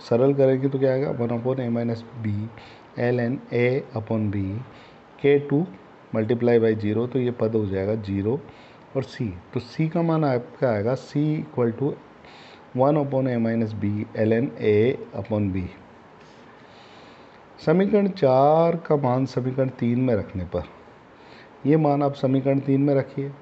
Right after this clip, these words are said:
one upon A minus B ln A minus X B minus X K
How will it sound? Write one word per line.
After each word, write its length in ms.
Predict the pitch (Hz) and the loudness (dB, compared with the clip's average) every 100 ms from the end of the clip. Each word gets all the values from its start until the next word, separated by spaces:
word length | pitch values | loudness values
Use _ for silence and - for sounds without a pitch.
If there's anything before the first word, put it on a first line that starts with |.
| - - 120 | -20 -6 0
one 180 | 139 147 | 2 2
upon 280 | 143 139 | 2 2
A 80 | 135 135 | 2 0
minus 300 | 135 135 120 | 0 0 -2
B 180 | 117 113 113 - | -2 -2 -2 0
ln 280 | 110 117 120 - 120 | 2 2 -2 -6 0
A 120 | 123 135 | 2 2
minus 400 | 123 120 117 - | -2 -2 -4 -2
X 280 | 110 107 107 | -2 -2 -4
B 200 | 110 117 123 | -2 -2 0
minus 380 | 117 110 107 107 | -2 -2 -4 -6
X 160 | 98 107 - - - - - - - - - - - - - - - - - | -8 -8 -16 -20 -20 -20 -20 -20 -20 -20 -20 -20 -20 -20 -20 -20 -20 -20 -8
K 140 | - | 2